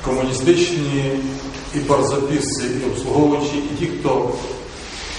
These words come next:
іншого шляху не, не бачив, як... Вижити при, значить, в тих умовах з монополією ідеології, з монополією поглядів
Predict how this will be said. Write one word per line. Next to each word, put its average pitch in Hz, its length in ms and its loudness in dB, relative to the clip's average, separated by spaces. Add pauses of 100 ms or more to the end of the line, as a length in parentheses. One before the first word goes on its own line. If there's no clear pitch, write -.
(140)
іншого 143 440 2
шляху 143 360 0
не, 131 420 -2
не 127 60 0
бачив, 131 320 4 (160)
як... 131 100 4 (920)
Вижити 127 360 4 (100)
при, 120 100 2 (380)
значить, 120 240 -4 (260)
в - 100 -8
тих 165 180 10 (100)
умовах 151 420 4 (760)
з 101 40 -2
монополією 120 600 2
ідеології, 139 520 2
з - 80 -2
монополією 117 580 0
поглядів 135 680 0